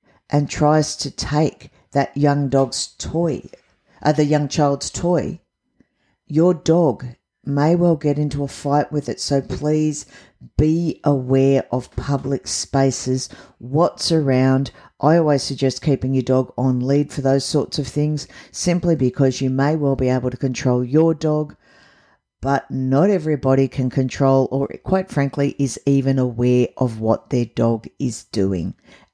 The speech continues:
Again, prevention is better than cure.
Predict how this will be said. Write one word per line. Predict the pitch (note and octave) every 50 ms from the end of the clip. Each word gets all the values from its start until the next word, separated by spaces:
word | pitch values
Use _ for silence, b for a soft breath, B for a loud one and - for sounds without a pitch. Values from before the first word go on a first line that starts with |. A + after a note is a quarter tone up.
| b -
Again, | C3+ C3 B2 _ - C#3+ C#3 C3 A#2+ G#2+ -
prevention | - - - C#3 B2 A#2 A2 C3 C3+ D3 C#3 - - D3 C#3 C#3 C#3 - -
is | - C#3 - -
better | - - B2+ B2 A#2+ A#2+ A#2 A#2 - - _
than | - B2+ B2 B2 A#2+
cure. | - - - - C3 A#2+ A2 F#2+ F#2 G#2